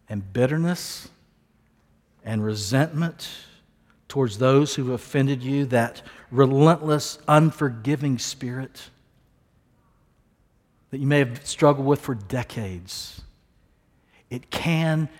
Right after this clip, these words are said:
be uprooted through faith in the person and work of Jesus Christ and in the power of the gospel.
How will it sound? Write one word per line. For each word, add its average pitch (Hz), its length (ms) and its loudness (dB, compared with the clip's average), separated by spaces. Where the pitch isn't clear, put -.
be 143 440 0
uprooted 117 1300 -6
through 110 160 -10
faith - 720 -10
in 113 120 -8
the 110 80 -6
person 131 640 -6
and 113 200 -6
work 98 440 -12
of 98 140 -14
Jesus 104 380 -8
Christ - 640 -16
and 117 120 -4
in 104 100 -6
the 101 60 -8
power 98 300 -8
of 95 80 -8
the 101 60 -10
gospel. 98 640 -12